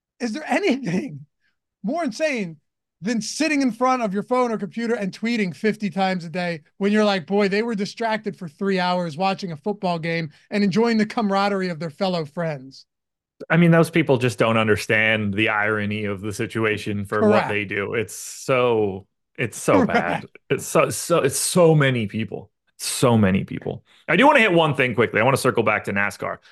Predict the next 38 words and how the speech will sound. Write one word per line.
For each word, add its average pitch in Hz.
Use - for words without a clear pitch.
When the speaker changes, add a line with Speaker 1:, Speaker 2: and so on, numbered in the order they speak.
Speaker 2:
Jokes 175
aside, 104
uh, 117
getting 208
the 180
nascar 147
sims 156
rolling 139
heading 139
into 139
this 127
weekend 131
for 123
Daytona, 117
you've 214
got 277
a 214
leg 151
up 131
on 120
the 107
competition 101
by 95
using 92
the 92
simulation 95
tool. 95
And 101
if 98
you 123
ever 110
wanted 104
to 107
Speaker 1:
Huge. 95
Speaker 2:
dive 104
into 113
it, 131
uh, 123